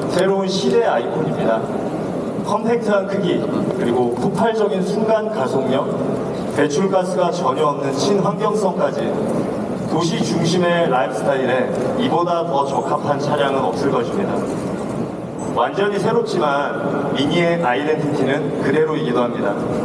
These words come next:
뉴 올 일렉트릭 미니 쿠퍼는 미니 고유의 헤리티지는 그대로 유지하면서도 디지털, 그리고 전기화 시대에 맞춰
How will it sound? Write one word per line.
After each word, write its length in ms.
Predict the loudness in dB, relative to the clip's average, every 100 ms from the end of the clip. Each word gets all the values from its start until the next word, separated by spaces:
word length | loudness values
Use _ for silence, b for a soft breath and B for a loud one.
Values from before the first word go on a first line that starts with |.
| -2 -4 -4 -4 -4 -4 -2
뉴 220 | 0 2
올 220 | 2 0
일렉트릭 480 | 2 0 2 2 2
미니 220 | 2 0
쿠퍼는 800 | 2 2 2 2 0 -2 -4 -4 -4 -4 -4 -4
미니 300 | 0 2 2
고유의 600 | 2 0 2 2 2 2
헤리티지는 680 | 0 0 2 2 2 2 0
그대로 300 | 2 2 2
유지하면서도 1300 | 0 2 2 2 0 0 0 0 -2 -2 -4 -6 -6 -2
디지털, 800 | -2 0 0 0 0 -2 -2 0
그리고 760 | 0 2 2 0 -2 -4 -4 -2
전기화 500 | 0 0 2 2 2
시대에 300 | 2 2 2
맞춰 500 | 0 0 0 0